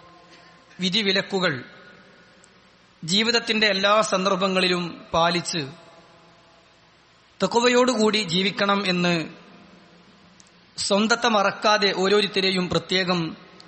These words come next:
വസിയത്ത് ചെയ്യുകയാണ്, ഓർമ്മപ്പെടുത്തുകയാണ്. അള്ളാഹു അവൻ്റെ ഇഷ്ടദാസന്മാരിൽ നമ്മെ ഓരോരുത്തരെയും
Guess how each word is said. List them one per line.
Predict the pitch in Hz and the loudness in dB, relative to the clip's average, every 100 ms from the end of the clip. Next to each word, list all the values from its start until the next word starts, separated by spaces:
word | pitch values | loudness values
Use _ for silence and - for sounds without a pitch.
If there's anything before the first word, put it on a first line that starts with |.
| - - - - 165 | -20 -20 -20 -12 -4
വസിയത്ത് | 170 220 233 226 | -2 0 0 0
ചെയ്യുകയാണ്, | 185 185 175 175 165 165 160 - | 0 2 2 2 2 0 -2 -4
ഓർമ്മപ്പെടുത്തുകയാണ്. | 156 170 180 156 151 151 147 131 117 127 - - - - - - - - _ _ _ _ _ _ - - - - 180 | -2 0 0 -2 -4 -4 -6 -6 -10 -16 -20 -20 -20 -20 -20 -20 -20 -20 _ _ _ _ _ _ -20 -20 -20 -8 -6
അള്ളാഹു | 185 208 208 202 | 0 2 4 4
അവൻ്റെ | 190 208 202 | 4 4 2
ഇഷ്ടദാസന്മാരിൽ | 190 190 - 220 190 190 214 196 185 185 180 - | 2 0 0 2 4 4 0 2 4 4 2 0
നമ്മെ | 165 180 190 180 160 | 0 2 2 2 2
ഓരോരുത്തരെയും | 180 208 220 208 185 180 170 160 151 | 2 4 4 2 0 2 2 0 -2